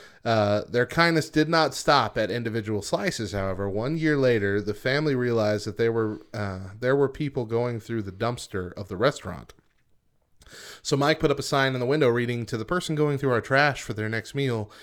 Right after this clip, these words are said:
you're a human being and worth more than a meal from a dumpster. Please come in during operating hours for a couple of slices of hot pizza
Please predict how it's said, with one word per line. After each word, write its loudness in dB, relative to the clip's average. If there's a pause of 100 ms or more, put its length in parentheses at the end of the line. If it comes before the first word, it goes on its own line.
(200)
you're 2
a 4
human -2
being -2
and -2
worth 0
more 0
than -2
a -2
meal -2
from -6
a -4
dumpster. -6
Please -2
come -2
in -2
during -2
operating -2
hours -4 (360)
for 0
a 0
couple 2
of -2
slices -2
of -2
hot 0
pizza -10